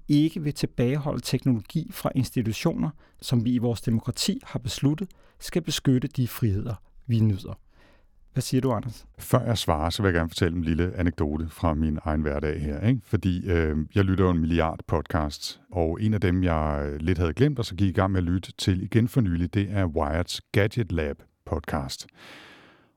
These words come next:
Speaker 2: Og så gik det op for mig, efter at have lyttet nogle episoder, at de har en stor virksomhed, der hedder Northrop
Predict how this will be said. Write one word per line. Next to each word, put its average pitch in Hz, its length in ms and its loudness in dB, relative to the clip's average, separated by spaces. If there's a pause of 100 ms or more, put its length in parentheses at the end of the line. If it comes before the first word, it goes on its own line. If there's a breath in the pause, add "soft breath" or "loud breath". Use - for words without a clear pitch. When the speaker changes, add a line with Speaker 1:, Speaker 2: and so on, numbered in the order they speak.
(140 loud breath)
Speaker 2:
Og - 80 0
så 120 100 -2
gik 131 140 0
det 131 80 6
op 120 120 4
for 127 160 0
mig, 131 220 0
efter 117 200 0
at 110 60 2
have 101 80 0
lyttet 117 160 2
nogle 101 200 4
episoder, 90 500 2
at 107 220 -6
de 104 120 2
har 101 220 -2
en 92 300 0
stor 127 260 0
virksomhed, 98 440 2
der 95 120 0
hedder 90 180 2
Northrop 82 560 0